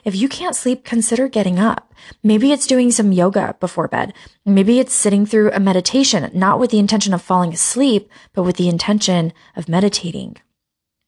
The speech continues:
Um, you know, if you can't sleep, consider just getting up, because there is a lot of activating, like,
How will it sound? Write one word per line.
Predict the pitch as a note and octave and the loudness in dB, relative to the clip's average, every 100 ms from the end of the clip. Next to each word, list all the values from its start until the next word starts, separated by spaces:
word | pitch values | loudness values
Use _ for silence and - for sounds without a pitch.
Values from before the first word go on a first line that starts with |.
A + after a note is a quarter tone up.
| _ _ _ _ - | _ _ _ _ -4
Um, | F#3+ F#3 F3+ | 0 0 0
you | F#3+ | 0
know, | F3+ - - - | 0 -6 -10 -2
if | F#3+ | 0
you | G#3+ | 2
can't | A3+ C4 | 2 0
sleep, | A#3 G#3+ G3+ | 0 0 0
consider | - F#3+ F#3+ G3 | -2 -2 0 0
just | G3 - - F3+ - | -2 -4 -10 -14 -4
getting | F#3 F3 E3+ | 0 0 0
up, | - B2+ | -2 -2
because | - G3+ | 0 2
there | G3 F#3+ | 4 4
is | G3+ G#3 | 2 2
a | |
lot | G#3 G3 | 2 0
of | F3 - E3+ | -2 -4 -6
activating, | E3+ - F#3 F3 D#3 D#3+ F#3 - | -6 -4 -4 0 -2 -2 -6 -6
like, | F3 - | -6 -6